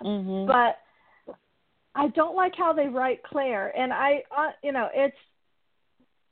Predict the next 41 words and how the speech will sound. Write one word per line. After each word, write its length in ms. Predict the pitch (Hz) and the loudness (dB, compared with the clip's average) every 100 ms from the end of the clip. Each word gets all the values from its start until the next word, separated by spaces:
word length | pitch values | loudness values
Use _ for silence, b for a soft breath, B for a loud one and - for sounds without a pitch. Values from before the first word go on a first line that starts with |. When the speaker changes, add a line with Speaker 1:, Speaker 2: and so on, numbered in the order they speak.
| - | -16
Speaker 1:
Mm-hmm. 360 | 170 165 170 180 - _ _ _ _ _ _ _ _ _ _ _ _ _ 202 - 294 285 | -14 -10 -10 -10 -14 _ _ _ _ _ _ _ _ _ _ _ _ _ -20 -20 -18 -6
Speaker 2:
They're 180 | 349 349 - | -2 -2 0
trying 380 | 403 403 403 370 | 2 4 2 0
to 80 | 277 | -4
push 420 | - - 294 330 - | -4 4 4 4 -2
her 220 | 370 339 330 - | -4 -4 -4 -6
too 160 | 330 | -4
hard 380 | 302 294 294 294 | 0 2 2 0
into 640 | - 254 247 277 240 226 202 | -2 -8 -8 -6 -6 -6 -6
being 400 | 254 254 254 247 | -4 -2 -4 -6
a 80 | 233 - | -10 -2
certain 280 | 247 - 247 | -4 -2 -6
kind 300 | 262 233 240 | -6 -4 -6
of 60 | - | -4
kid, 280 | 247 247 - | -2 0 0
I 120 | 294 | -2
think, 320 | 320 349 349 - B B - | -2 -6 -6 -16 B B -4
'cause, 140 | 285 | 2
like, 280 | 277 269 269 - | 4 4 2 -2
at 200 | 269 262 | -2 0
the 160 | 247 | -2
end 400 | 240 254 254 262 - b _ | -2 -2 -4 -8 -12 b _
they 140 | 240 233 | 2 2
played 500 | - 247 233 233 226 | 4 4 6 4 0
She's 180 | 254 226 | -6 -2
a 60 | 220 | 2
Wild 440 | 214 233 240 240 | 4 4 4 2
One, 460 | 247 247 247 247 240 | 2 0 0 -2 -2
you 100 | 233 | -2
know, 260 | 226 220 | 0 0
when 140 | 220 214 | 0 -2
they're, 280 | 208 208 - | -2 -4 -4
when 160 | 208 | -4
she 140 | - 214 | -6 -4
goes 260 | 220 214 | -2 0
Speaker 1:
Mm. 80 | 202 | 4
Speaker 2:
off, 480 | 208 208 208 208 190 | 6 6 6 4 2
you 100 | 226 | -2
know, 260 | 220 220 220 | -2 -2 -2
and 160 | 220 | -4
everything. 480 | 220 226 233 233 | -2 -4 -4 -4